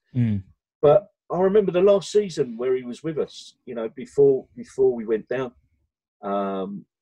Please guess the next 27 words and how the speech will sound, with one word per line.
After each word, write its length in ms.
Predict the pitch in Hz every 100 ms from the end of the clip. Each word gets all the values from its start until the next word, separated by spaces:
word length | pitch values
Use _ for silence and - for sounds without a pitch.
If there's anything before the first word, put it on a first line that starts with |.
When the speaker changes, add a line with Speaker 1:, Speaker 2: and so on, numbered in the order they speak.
| _ -
Speaker 2:
he 120 | 123
captained 540 | - 160 - 110 90
us 340 | 76 - - -
Speaker 1:
Yeah, 180 | - -
he 40 | 139
Speaker 2:
against 260 | 107 151 123
Speaker 1:
did. 40 | - - _ _ _ _ _ _ _ _ -
Speaker 2:
He 80 |
captained 420 | - 170 - 160 143
us, 160 | 131 - _ _ _ _
and 200 | 127 123
he, 180 | 131 135
uh, 80 | 131
specifically 580 | - - - 147 - 127
against 280 | 127 104 -
Arsenal. 460 | 107 104 - 87 - _ _ _
And 100 | 107
Vieira 540 | 98 127 127 117 101 92
was 140 | 98
his 100 | 101
opposition 560 | 107 - 92 95 - 76 _ -
that 120 | 85 90
day. 200 | 85 80 _ _ _ _ _
And 120 | 127 127
I 40 |
remember 540 | 131 135 139 127 110
him 120 | 110